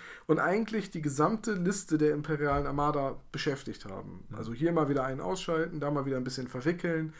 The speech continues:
Speaker 1: hier mal wieder einen Angriff komplett abwehren durch die Blitzreflexe und so. Also, äh, gegen eigentlich die ganze Liste beschäftigt, während das Gefolge im Hintergrund fröhlich Dodos gesammelt hat.
Speaker 2: <laughs>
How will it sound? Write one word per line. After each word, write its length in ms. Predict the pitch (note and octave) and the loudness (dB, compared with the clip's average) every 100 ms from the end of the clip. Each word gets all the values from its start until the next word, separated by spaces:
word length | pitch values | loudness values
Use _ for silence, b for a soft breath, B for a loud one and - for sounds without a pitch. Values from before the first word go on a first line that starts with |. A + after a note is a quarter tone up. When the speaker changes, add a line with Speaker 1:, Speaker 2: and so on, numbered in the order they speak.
| B B | B B
Speaker 1:
hier 160 | - D#3 | 4 6
mal 120 | C3+ | 8
wieder 120 | C3+ | 4
einen 80 | C3 | 2
Angriff 320 | F3 F3 E3+ | 2 2 -2
komplett 340 | E3 D#3 D3+ | -2 0 -2
abwehren 300 | - D3 D3+ | -2 0 0
durch 100 | C3 | 0
die 80 | - | -4
Blitzreflexe 720 | C3+ F3 E3+ E3 D#3+ D3+ D#3 | 0 0 0 0 2 2 0
und 160 | D#3 C#3+ | -2 -2
so. 120 | C#3 | 0
Also, 260 | C3 C3+ C3+ B B B - | 0 0 -4 B B B -2
äh, 380 | C3+ C3 C3 C#3 C#3+ | 0 2 0 -2 -2
gegen 420 | D3 C#3 C#3+ D3 - - - - - - | 0 0 -2 -6 -12 -20 -18 -18 -18 -6
eigentlich 280 | F#3+ A3+ - | 0 0 0
die 140 | D#3 | 4
ganze 260 | E3 A3+ G#3+ | 4 4 2
Liste 300 | G3+ G3+ D#3 | 0 0 -4
beschäftigt, 500 | - G3 G3 F3+ - | -2 -4 -2 -2 2
während 220 | E3+ D#3+ | 2 2
das 100 | D3+ | -2
Gefolge 380 | D#3 D#3+ E3+ E3+ | 2 4 4 4
im 60 | |
Hintergrund 420 | D#3+ E3 D#3+ D3+ | 2 2 2 0
fröhlich 340 | - - D#3+ D3+ | 0 4 4 6
Dodos 360 | D#3+ D3 B2 | 2 4 0
gesammelt 400 | A#2+ G#2+ G#2 G#2+ - | -6 -6 -6 -6 -4
hat. 180 | - | -4
Speaker 2:
<laughs> 40 | - | -4